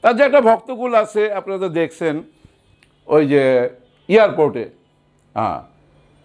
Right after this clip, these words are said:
এটা নিয়ে অনেক কথা উঠছে। অনেকে বলছে টাকা পয়সা দিয়ে অ্যারেঞ্জ করছে, এরকম বলার চেষ্টা করা হয়েছে। এত মানুষ তো আর টাকা পয়সা দিয়ে কেউ অ্যারেঞ্জমেন্ট করতে পারে না। ভক্ত আছে শাকিব খানের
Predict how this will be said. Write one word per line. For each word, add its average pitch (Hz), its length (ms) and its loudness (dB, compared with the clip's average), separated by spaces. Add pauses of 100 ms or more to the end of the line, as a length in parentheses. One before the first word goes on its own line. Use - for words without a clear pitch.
(920)
এটা 294 140 2
নিয়ে 302 160 0
অনেক 233 240 0
কথা 180 260 2
উঠছে। 160 280 -4
অনেকে 156 320 0
বলছে 143 420 -2
টাকা 147 260 0
পয়সা 135 300 -4
দিয়ে 131 160 -2
অ্যারেঞ্জ 120 340 -4
করছে, 120 460 -6 (420)
এরকম 202 400 0
বলার 175 340 2
চেষ্টা 143 320 -6
করা 120 280 -4
হয়েছে। 101 340 -14 (460)
এত 240 260 0
মানুষ 180 440 2
তো 247 80 0
আর 254 80 0
টাকা 208 280 0
পয়সা 160 280 -4
দিয়ে 165 180 -4
কেউ 151 180 -4
অ্যারেঞ্জমেন্ট 147 440 -2
করতে 170 220 -4
পারে 170 280 2
না। 143 280 -4 (460)
ভক্ত 208 320 0
আছে 233 440 0
শাকিব 107 300 -14 (100)
খানের 71 280 -20